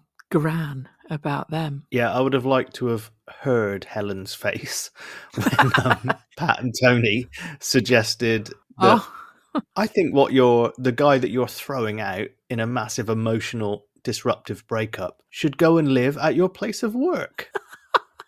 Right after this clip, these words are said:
Speaker 1: Ah, or the other suggestion was they would pay for Helen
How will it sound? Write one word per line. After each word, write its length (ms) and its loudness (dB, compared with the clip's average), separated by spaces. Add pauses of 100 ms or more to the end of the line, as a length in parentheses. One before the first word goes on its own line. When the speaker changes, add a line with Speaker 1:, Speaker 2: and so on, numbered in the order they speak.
(680)
Speaker 1:
Ah, 100 4 (240)
or 460 6 (360)
the 120 4
other 200 4
suggestion 600 -2
was 320 -6 (320)
they 220 4
would 240 -6
pay 580 -4
for 640 0
Helen 500 2